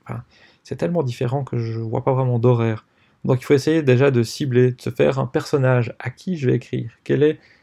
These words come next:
l'archétype de mon personnage type, de mon client type, de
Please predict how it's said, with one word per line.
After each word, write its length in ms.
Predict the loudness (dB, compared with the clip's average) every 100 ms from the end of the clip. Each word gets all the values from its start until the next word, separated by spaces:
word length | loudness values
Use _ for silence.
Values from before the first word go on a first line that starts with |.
| _ _ -4
l'archétype 760 | -2 0 -2 -4 -4 -8 -6 -4
de 100 | -2
mon 140 | -2
personnage 800 | -2 -4 -2 0 2 0 -2 -10
type, 260 | -12 -12 -8
de 60 | -6
mon 140 | -4
client 500 | -6 -4 0 0 0 -6
type, 280 | -10 -10 -8
de 320 | -4 -2 -2